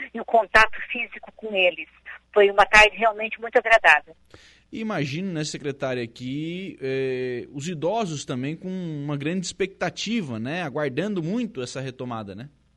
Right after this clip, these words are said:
Speaker 1: Sim, Lucas, assim, ó, eles estavam, ah, ah, semanalmente ou mensalmente eles estavam em contato com a gente, que a gente já vem,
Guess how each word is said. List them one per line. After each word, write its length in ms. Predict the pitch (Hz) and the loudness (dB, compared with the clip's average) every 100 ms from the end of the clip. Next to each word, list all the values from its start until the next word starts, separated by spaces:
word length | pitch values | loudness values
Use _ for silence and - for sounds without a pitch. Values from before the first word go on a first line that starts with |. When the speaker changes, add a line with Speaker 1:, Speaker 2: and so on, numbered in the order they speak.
| _ _ _ _ _ _ _ _ _ _ _ _ _ _ _ _ _ _ - - | _ _ _ _ _ _ _ _ _ _ _ _ _ _ _ _ _ _ -8 2
Speaker 1:
Sim, 260 | 269 247 | 2 4
Lucas, 280 | 208 190 196 | 2 0 4
assim, 260 | 196 - 220 | 4 4 6
ó, 100 | 185 | 6
eles 200 | 190 185 196 | 6 -2 -10
estavam, 520 | - 214 202 202 214 202 - - | 4 8 8 8 4 2 -6 4
ah, 1120 | 202 202 196 196 196 196 196 196 - 202 208 | 10 12 12 12 12 12 12 12 10 8 6
ah, 40 | 202 _ - 202 - | 6 _ -4 -4 2
semanalmente 960 | 277 294 277 262 240 262 285 277 - | 4 10 8 8 8 8 6 2 6
ou 80 | 247 | 6
mensalmente 640 | 233 262 247 240 226 247 254 | 8 2 6 6 6 2 2
eles 140 | 220 | -2
estavam 280 | - 233 240 | 4 4 4
em 40 | 226 | -2
contato 500 | - 226 208 214 - | 0 2 4 4 6
com 60 | 214 | 4
a 80 | |
gente, 260 | 208 220 - | 4 0 0
que 80 | 220 | 0
a 40 | |
gente 220 | 196 220 - | 0 -2 2
já 80 | 208 190 | 2 6
vem, 260 | 220 220 | 2 2